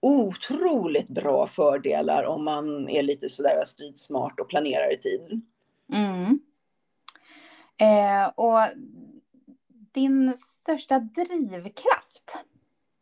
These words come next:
Speaker 2: vad är det?
Speaker 1: Det är ju att alla ska ha en bättre pension. Det låter så här
Speaker 2: <laughs>
Speaker 1: superklyschigt, jag vet.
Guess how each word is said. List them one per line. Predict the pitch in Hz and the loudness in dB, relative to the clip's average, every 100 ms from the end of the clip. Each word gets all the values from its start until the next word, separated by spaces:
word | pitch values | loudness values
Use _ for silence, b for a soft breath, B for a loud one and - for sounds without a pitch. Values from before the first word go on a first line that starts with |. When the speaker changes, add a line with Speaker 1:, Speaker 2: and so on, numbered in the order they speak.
| _ _ _ | _ _ _
Speaker 2:
vad | 214 202 | -4 -2
är | 180 | -2
det? | - - _ _ _ _ _ _ _ - | -6 -18 _ _ _ _ _ _ _ -4
Speaker 1:
Det | 185 | 0
är | 277 294 | 2 4
ju | 233 | 2
att | 226 | 4
alla | 220 208 180 185 | 2 2 2 0
ska | - 170 | 0 2
ha | 175 | 2
en | 180 | 2
bättre | 185 185 - 185 | 0 0 -2 -2
pension. | 190 - | -2 2
Det | 254 | 4
låter | 339 - 285 | 4 4 6
så | |
här | - | 6
Speaker 2:
<laughs> | - - 349 311 392 392 381 - | 4 2 2 6 6 6 4 2
Speaker 1:
superklyschigt, | 269 277 - 381 453 427 392 359 339 202 202 | 2 2 0 -6 -2 0 -2 -6 -4 -4 -2
jag | 214 | -4
vet. | 302 185 190 | -2 -2 -4